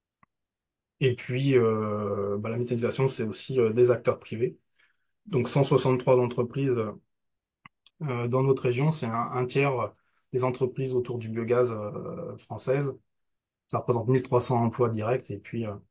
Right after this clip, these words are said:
donc, ça se traduit à travers différents bureaux d'études, des assemblées, des équipementiers, des développeurs. Donc, une filière vraiment, euh, euh, fourmillante, euh, dans le,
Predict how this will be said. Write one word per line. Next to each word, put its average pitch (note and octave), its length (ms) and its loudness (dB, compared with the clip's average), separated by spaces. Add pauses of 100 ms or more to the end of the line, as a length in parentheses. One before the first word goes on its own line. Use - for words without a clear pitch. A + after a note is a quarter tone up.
(1120)
donc, - 160 -6
ça B2+ 80 -4
se - 60 -4
traduit A#2+ 260 4
à B2+ 40 8
travers A2+ 360 0
différents A2+ 320 -4
bureaux A#2+ 240 6
d'études, A2+ 320 -4
des A#2+ 160 2
assemblées, A2+ 680 0 (760)
des D3 220 6
équipementiers, C#3 640 2
des A#2+ 100 0
développeurs. A#2+ 520 0
Donc, A#2+ 200 -6
une A#2 80 -4
filière B2 440 -2
vraiment, A2+ 500 -2
euh, A2 380 -4 (760)
euh, A2+ 120 -6
fourmillante, C3 600 -2
euh, G#2 280 -4
dans G#2 160 -8
le, G2+ 120 -10